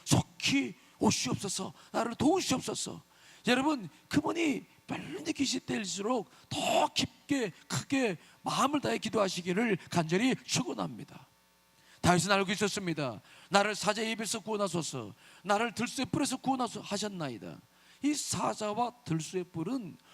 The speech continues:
과거에 있었던 사건들을 기억하며 그때 자기를 대적했던 사람들의 입에서 자기를 구원했던 것을 기억해내는 것입니다. 지금은 내가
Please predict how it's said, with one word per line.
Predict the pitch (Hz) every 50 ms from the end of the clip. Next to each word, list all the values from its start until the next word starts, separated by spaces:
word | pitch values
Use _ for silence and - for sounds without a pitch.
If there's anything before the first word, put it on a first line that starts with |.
| - - _
과거에 | - 127 131 143 165 180 190 185 - 220 220 226 233 220 170 123 -
있었던 | - 180 160 - 170 - _ - 214 208 180
사건들을 | 165 - - 143 - - - 190 202 208 214 202
기억하며 | 165 170 160 151 - - 120 120 127 156 220 247 240 - - - - - - - -
그때 | - 262 - - - 262
자기를 | - - 185 185 247 208
대적했던 | - 139 135 - 233 - 233 - - - 277 277 240
사람들의 | - - 202 202 196 190 202 202 185
입에서 | 170 156 175 165 - - 220 202 165 135 - - - -
자기를 | - 156 156 151 185 175 160
구원했던 | - - - 196 240 269 - - 247 220
것을 | 202 - 262 247 214
기억해내는 | - - 196 220 233 233 226 233 233 240
것입니다. | 214 185 - - 147 - - _ _ _ _ _ _ _ _ _ _ _ _ _ _ _ _ _ _ _ _ _ _ _ _ _
지금은 | _ - - 170 151 165 151 156 143 131 107 104 - _ _
내가 | - 165 185 160 156 156 135 113